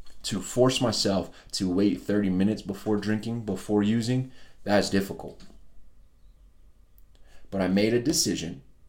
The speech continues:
and I followed through with it on an action. Even though it was just thirty minutes of time, my mind started to rebuild trust in itself.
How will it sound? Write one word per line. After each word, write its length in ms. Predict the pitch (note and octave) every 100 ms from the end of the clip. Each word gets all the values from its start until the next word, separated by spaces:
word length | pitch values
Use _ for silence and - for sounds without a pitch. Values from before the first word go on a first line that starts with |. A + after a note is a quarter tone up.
| - - - - - - - - - - - -
and 100 | G2+
I 80 | F#2
followed 400 | F2 G#2 G2 F#2+
through 440 | - G#2+ F#2+ F2+ - - - -
with 240 | G2+ F#2+
it 160 | F#2 E2+
on 160 | F2 E2+
an 100 | E2+
action. 420 | G#2 G2+ - - - - - - _ _ - - - - - - - B2
Even 280 | B2+ B2
though 200 | A#2 A#2
it 40 | A2
was 160 | G2
just 320 | F#2 A2 G#2 -
thirty 240 | A2+ G#2+
minutes 340 | G#2 A2+ A#2+
of 140 | - -
time, 360 | A#2 C3+ F#3 - - - - - - - - - - - - - -
my 140 | F#2
mind 400 | F#2+ G2+ G#2+ G#2
started 340 | - G2 F#2+ F2+
to 140 | F#2
rebuild 360 | F2+ F2+ F#2 F2+
trust 360 | - A2 -
in 80 | E2
itself. 320 | C#2+ - C#2+